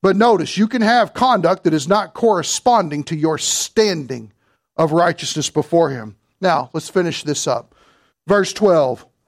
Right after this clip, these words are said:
"All things are lawful for me, but not all things are profitable.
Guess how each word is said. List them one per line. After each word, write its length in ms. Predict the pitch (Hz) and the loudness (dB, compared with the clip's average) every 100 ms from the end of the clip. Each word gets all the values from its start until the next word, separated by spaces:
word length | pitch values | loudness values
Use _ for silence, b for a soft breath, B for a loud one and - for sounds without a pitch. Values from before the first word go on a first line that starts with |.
| _ _ _ _ - | _ _ _ _ 2
"All 320 | 233 320 320 | 6 6 4
things 400 | 294 320 320 269 | 2 4 4 4
are 140 | 285 | 4
lawful 420 | 285 285 262 254 | 6 4 4 2
for 180 | 220 214 | 2 2
me, 260 | 202 214 262 | 4 2 2
but 140 | 196 | 2
not 220 | 190 247 | 2 4
all 160 | 247 247 | 4 4
things 320 | 254 247 233 | 4 2 2
are 60 | 247 | 0
profitable. 760 | 240 226 185 147 139 120 107 | 2 2 2 -4 -6 -6 -8